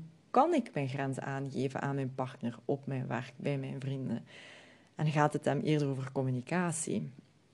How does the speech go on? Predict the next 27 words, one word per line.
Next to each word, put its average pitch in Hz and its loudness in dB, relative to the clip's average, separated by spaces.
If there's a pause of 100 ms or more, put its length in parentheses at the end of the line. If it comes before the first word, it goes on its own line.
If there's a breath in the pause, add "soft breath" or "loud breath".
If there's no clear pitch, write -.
(880)
Hè, 190 8
dus 175 6
zelfzorg 143 6
betekent 135 0
je - -4
grenzen 147 2
aanvoelen, 180 8 (220 loud breath)
je 143 -4
grenzen 139 -2
aangeven. 165 6 (280 loud breath)
Zelfzorg 214 12
betekent 175 4
voor 165 4
mij 160 4
ook 170 6 (880 loud breath)
goed, - 8
gezonde 214 10
keuzes 247 8
maken 165 4
voor 151 6
jezelf. 170 8
En 170 8
zeker 208 8
als 165 0
je 156 0
hoogsensitief 143 0
bent, 214 2